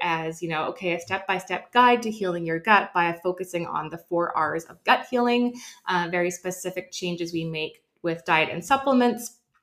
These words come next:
and some lifestyle things like sleep and stress, um, to help you, you know, balance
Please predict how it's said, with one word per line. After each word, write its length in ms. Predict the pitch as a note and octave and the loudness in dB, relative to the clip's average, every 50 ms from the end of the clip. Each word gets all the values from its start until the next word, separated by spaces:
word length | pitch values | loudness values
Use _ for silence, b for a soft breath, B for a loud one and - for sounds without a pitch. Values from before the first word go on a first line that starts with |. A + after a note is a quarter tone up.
| _ _ _ - - | _ _ _ -6 -2
and 120 | G3 G#3+ G#3+ | 0 2 4
some 200 | C4+ C#4+ C#4+ B3+ | 4 4 6 6
lifestyle 440 | A3+ A#3+ A#3 - - - G3 G3 - | 4 4 2 2 2 4 4 4 4
things 320 | G3+ G3+ F#3+ F#3+ F#3 - | 2 0 -2 -2 -4 -2
like 160 | F#3+ F#3 F#3 | -2 -2 -2
sleep 380 | - - - F#3+ F3+ G3+ - - | -4 -2 2 2 2 2 0 -2
and 160 | G3+ G3+ G3+ | -2 -2 -2
stress, 420 | - - F3+ D#3 E3 F#3 - - - B B B B B B B B | -2 0 0 0 0 0 -2 -8 -12 B B B B B B B B
um, 420 | F#3+ F#3 F3+ E3+ E3 E3+ F3 E3+ - | 2 2 2 2 0 -2 -4 -8 -8
to 140 | - A3 | -8 -8
help 400 | G#3+ - G3+ G3 F#3 F#3 - - | -6 -2 -2 -2 -2 -2 -4 -6
you, 560 | F#3+ F#3+ F#3 F3+ F3+ F3+ F3 E3+ E3+ F3 E3+ - - - _ _ _ | -4 -2 0 2 2 4 4 6 4 4 2 -2 -6 -14 _ _ _
you 140 | - F#3 F3 | -6 -4 -2
know, 160 | F3 E3+ E3 E3 | -2 -2 -2 2
balance 380 | F3 F3+ F3+ F3+ F#3 F#3+ G3+ | 6 6 6 6 4 0 -2